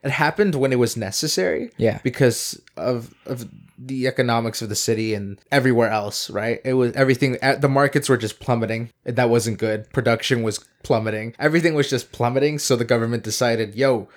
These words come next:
Speaker 1: this needs to open up." So we did open up. The thing is, a f-, I feel like a few people decided to abuse that right off the bat, and it caused numbers to spike, which caused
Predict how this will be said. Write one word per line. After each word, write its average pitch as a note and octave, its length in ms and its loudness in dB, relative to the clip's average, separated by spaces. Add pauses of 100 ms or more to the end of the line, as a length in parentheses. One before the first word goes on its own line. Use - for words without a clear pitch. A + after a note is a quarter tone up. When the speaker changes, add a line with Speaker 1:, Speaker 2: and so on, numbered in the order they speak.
Speaker 1:
this C3 180 -4
needs C3+ 200 0
to C3+ 100 0
open B2 300 2
up." A#2 220 -2
So C#3 160 4
we C#3 100 4
did E3+ 240 2
open A#2+ 320 0
up. G#2+ 220 -8 (300)
The B2 60 0
thing D3+ 220 0
is, D3 340 0
a - 40 -2
f-, - 240 -6
I C#3 80 0
feel F3 240 2
like E3 160 2
a C#3 60 -2
few D3+ 200 0
people C#3 580 0 (380)
decided B2 480 2
to C3+ 120 0
abuse A#2 360 -4
that D3 420 0
right C3+ 200 2
off C3 180 2
the C3+ 80 -2
bat, A#2+ 480 0 (100)
and C3+ 140 0
it A#2+ 120 0
caused B2 400 0
numbers A#2 300 0
to A#2+ 120 -2
spike, A2+ 400 -4
which A#2+ 220 -4
caused A2 360 -2